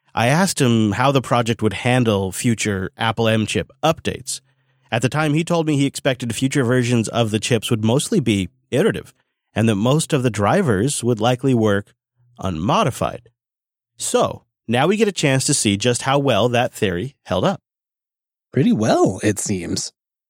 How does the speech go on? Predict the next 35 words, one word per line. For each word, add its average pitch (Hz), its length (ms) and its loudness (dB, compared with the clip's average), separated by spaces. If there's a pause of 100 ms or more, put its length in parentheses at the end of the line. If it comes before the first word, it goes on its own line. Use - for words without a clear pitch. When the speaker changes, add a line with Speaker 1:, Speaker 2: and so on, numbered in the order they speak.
(320)
Speaker 2:
The 165 80 -4
project 185 340 2
has 165 240 0
not 147 360 0
been 185 180 0
tested 175 380 -2
on 135 180 -2
the 127 60 2
MacBook 117 640 -2
Air 123 280 0
yet, 151 360 0 (220)
only 123 200 2
the 117 180 0
M 107 140 2
two 104 180 -4
MacBook 98 440 -4
Pro 101 200 -4
thirteen, - 840 -2
so - 340 -2 (320)
support 123 380 2
is 107 160 0
very 107 380 2
experimental, 101 800 -4 (360)
especially 101 300 0
considering 98 400 -2
that - 160 -8
the 110 260 -8
M 104 180 0
one 123 180 4
support 101 440 -2
is, 101 240 -6 (360)
well, 107 300 -4
also 123 440 0
still - 380 -8
experimental. - 720 -6